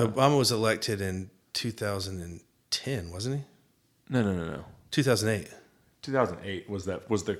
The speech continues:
Speaker 2: yeah, that was the economic
Speaker 1: Yeah, so,
Speaker 2: time,
Speaker 1: like
Speaker 2: because I got my, I was in my first on-air job in Texarkana, and I was getting paid twenty-six thousand dollars a year.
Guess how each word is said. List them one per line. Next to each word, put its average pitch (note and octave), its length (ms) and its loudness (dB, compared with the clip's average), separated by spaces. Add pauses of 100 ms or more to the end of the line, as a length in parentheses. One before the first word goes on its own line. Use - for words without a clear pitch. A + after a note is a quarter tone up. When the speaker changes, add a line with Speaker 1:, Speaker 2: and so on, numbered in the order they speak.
Speaker 2:
yeah, F#3 200 0
that A#2+ 140 4
was B2+ 100 4
the A#2 60 2
economic G#2+ 340 10
Speaker 1:
Yeah, D#3 60 10
so, - 140 8
Speaker 2:
time, F3+ 80 10
Speaker 1:
like D3+ 100 12
Speaker 2:
because A2+ 120 8
I A#2+ 140 8
got B2+ 160 8
my, A2+ 160 6
I - 60 0
was A#2 180 6
in A#2+ 80 6
my A2+ 120 10
first A#2+ 340 4
on-air A2 500 4 (120)
job G2 360 6 (180)
in G2 100 -2
Texarkana, G2 640 -2 (420)
and G#2 80 -2
I G2+ 60 2
was F#2+ 100 0
getting F#2+ 240 4
paid F#2 420 2 (520)
twenty-six F3 920 -2
thousand E3 320 2
dollars D#3+ 240 4
a D#3+ 80 0
year. E3+ 180 2